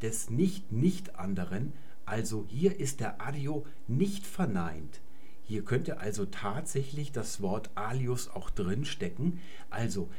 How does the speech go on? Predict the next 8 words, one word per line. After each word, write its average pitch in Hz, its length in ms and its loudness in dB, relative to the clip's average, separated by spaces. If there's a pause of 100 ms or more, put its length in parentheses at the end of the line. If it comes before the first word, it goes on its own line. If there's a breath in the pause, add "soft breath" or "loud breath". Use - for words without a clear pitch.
(140)
lasst 101 400 0
uns 143 280 0
die 107 120 -2
vielen 151 400 0
Gebete 123 640 0 (260 loud breath)
des - 300 0 (100)
anderen 156 640 2
übertreffen. - 600 -2